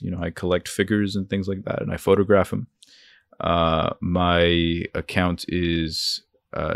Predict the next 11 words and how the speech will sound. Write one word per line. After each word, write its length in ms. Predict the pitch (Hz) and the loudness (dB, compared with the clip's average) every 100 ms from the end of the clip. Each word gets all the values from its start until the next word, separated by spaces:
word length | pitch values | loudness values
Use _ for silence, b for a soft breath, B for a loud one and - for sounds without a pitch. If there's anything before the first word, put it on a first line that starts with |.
| - | -6
the 520 | - 85 92 90 85 - | -10 -6 0 2 2 0
Joe 240 | - 92 92 | -2 0 2
Museum 720 | 90 82 80 95 120 - 71 | 2 0 2 2 2 0 -4
underscore 440 | 92 95 98 - 98 | 0 2 2 2 2
between 380 | 80 80 90 85 | 2 -2 -4 -2
each 240 | 85 - | -6 -4
word. 300 | 85 82 - | -2 -2 -4
So 400 | - - 80 80 b b b b _ _ | -4 0 0 -2 b b b b _ _
the 400 | 82 95 92 92 | 0 6 6 4
underscore 540 | 98 92 87 - 90 85 | 0 -2 -2 -4 -2 -2
Joe 580 | 80 101 110 113 110 | 2 6 6 6 0